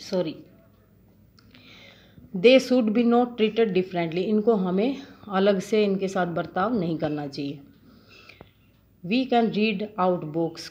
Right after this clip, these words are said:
comics, newspaper and visually impaired, हम तो बुक्स, कॉमिक्स वगैरह और न्यूज़पेपर वगैरह पढ़ सकते हैं, लेकिन ये नहीं पढ़ सकते। We can also them in crossing the roads, हमें इनको जब रोड वगैरह क्रॉसिंग करनी हो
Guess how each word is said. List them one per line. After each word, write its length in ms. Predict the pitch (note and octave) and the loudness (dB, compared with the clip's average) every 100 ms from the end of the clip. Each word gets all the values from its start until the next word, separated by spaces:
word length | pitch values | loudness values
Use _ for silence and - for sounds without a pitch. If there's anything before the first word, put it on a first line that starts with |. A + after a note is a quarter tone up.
| - | -4
comics, 500 | F#3 F#3 F#3 F3 - | -2 0 -2 -4 -4
newspaper 600 | F#3 F#3 - F#3 - F#3 | -2 -2 -2 -4 -4 -6
and 220 | F3+ F3 F#3 | -4 -4 -4
visually 400 | G3 F#3 G3 F#3 | -4 -2 0 -2
impaired, 480 | D#3+ - D#3 C#3+ C#3 - - - - - | -4 -6 -4 -4 -8 -16 -20 -20 -20 -6
हम 200 | F#3 G#3 | -2 -2
तो 140 | G#3 | 0
बुक्स, 360 | G3+ F#3 G#3 - | 0 0 0 -2
कॉमिक्स 460 | - G3+ G3+ G3 F#3+ | -6 -4 -4 -4 -4
वगैरह 300 | F3+ F#3 F#3 | -2 0 0
और 200 | F3+ F3 | -2 -2
न्यूज़पेपर 500 | F3+ F3 F3+ F3+ E3+ | -4 -6 -8 -4 -4
वगैरह 260 | E3 F3 | -4 -4
पढ़ 240 | E3+ E3+ D#3+ | -4 -6 -6
सकते 380 | D#3+ D3 - | -8 -10 -10
हैं, 160 | D#3 D#3+ - - - - - - _ _ _ | -10 -10 -14 -20 -20 -20 -20 -20 _ _ _
लेकिन 360 | E3+ F3 F#3+ F#3+ | -6 -6 -2 -2
ये 180 | F3 G3+ | 0 0
नहीं 260 | G#3 E3+ F3 | 0 -2 -4
पढ़ 180 | D#3 | -4
सकते। 340 | D3 D#3+ - E3+ D#3 | -6 -10 -6 -4 -2
We 120 | G#3+ A3 G#3 | -2 -2 0
can 240 | G3 G3 G3 - - _ F3 | 0 0 -6 -16 -20 _ -4
also 420 | F#3 F#3 F#3 G3 D#3+ | -2 -2 -4 -6 -4
them 260 | F3 F3 F3 F3+ - - - - - | -4 -4 -6 -12 -20 -20 -20 -18 -6
in 180 | G3+ F#3+ | -4 -2
crossing 420 | F3+ F3+ - F#3 E3+ | -2 -4 -4 -6 -4
the 80 | D#3+ | -4
roads, 240 | D#3+ D3+ | -4 -8
हमें 340 | C3+ E3+ F#3 G3 | -8 -4 -2 -2
इनको 440 | F#3+ F3 D#3+ A3+ A3+ - D3+ | -2 -6 -4 -6 -6 -14 -4
जब 220 | F#3 D#3+ | -2 -2
रोड 200 | F#3 F#3 | -2 -2
वगैरह 280 | F3+ E3+ F3 | -2 -2 -4
क्रॉसिंग 460 | F3 E3+ E3+ F3 | -6 -8 -8 -10
करनी 280 | E3+ E3 F3 | -8 -6 -6
हो 340 | E3 E3 G3+ | -4 -6 -8